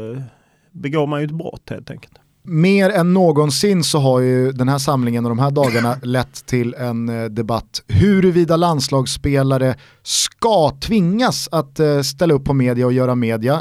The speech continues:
Speaker 2: Jag, eh, hörde nya presschefen då, Jakob Kakembo Andersson. Han sa ju att till syvende och sist så är det upp till spelarna att, eh,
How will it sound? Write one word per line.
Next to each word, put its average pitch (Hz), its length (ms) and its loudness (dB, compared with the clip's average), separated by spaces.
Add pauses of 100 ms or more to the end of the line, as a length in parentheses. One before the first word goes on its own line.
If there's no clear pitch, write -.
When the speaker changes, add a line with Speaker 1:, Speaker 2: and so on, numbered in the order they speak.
Speaker 2:
Jag, 135 420 -2
eh, 127 600 -2
hörde 123 640 -2
nya 120 240 -2
presschefen 123 520 -6
då, 120 120 -2
Jakob 117 440 -6
Kakembo 113 760 -6
Andersson. 120 580 -4
Han 123 180 -6
sa 123 180 -4
ju 120 60 -2
att - 200 -10 (420)
till 160 120 0
syvende 170 360 4
och 170 80 2
sist 147 300 -2
så 143 360 2
är 143 180 2
det 139 60 4
upp 135 140 0
till 127 80 -2
spelarna 151 600 0
att, 131 320 -6
eh, 131 60 2